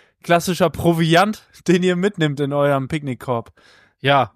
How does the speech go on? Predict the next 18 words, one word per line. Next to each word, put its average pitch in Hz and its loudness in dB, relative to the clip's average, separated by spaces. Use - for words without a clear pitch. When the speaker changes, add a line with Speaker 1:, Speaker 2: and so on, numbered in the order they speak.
Speaker 2:
und, 139 -6
äh, 127 0
wenn 135 0
ihr 139 2
richtig 151 -4
Bock 143 0
habt, 143 -2
könnt 139 -2
ihr 135 0
uns 127 -6
das 127 -2
auch 117 -4
als 113 -4
Sprachnachricht 120 -2
einfach 110 -2
auf 107 -4
Instagram 113 -2
schicken. 123 -6